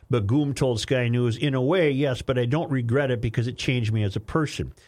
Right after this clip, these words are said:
It made me stronger and tougher. I married my husband. I wouldn't have found someone like him back in the U K."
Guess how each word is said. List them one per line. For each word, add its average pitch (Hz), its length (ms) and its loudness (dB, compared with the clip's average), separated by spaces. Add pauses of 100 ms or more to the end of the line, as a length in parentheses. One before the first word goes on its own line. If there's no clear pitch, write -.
(220)
It 113 100 0
made 131 180 0
me 123 80 2
stronger 123 500 -2
and 139 160 -2
tougher. 131 360 0
I 98 60 0
married 120 340 0
my 135 140 -2
husband. 123 420 -2
I 101 60 0
wouldn't 214 300 0
have 156 120 0
found 208 340 0
someone 110 360 0
like 101 240 -2
him 98 180 0
back 98 220 0
in 95 80 -2
the 90 100 -2
U 101 200 0
K." 127 420 -2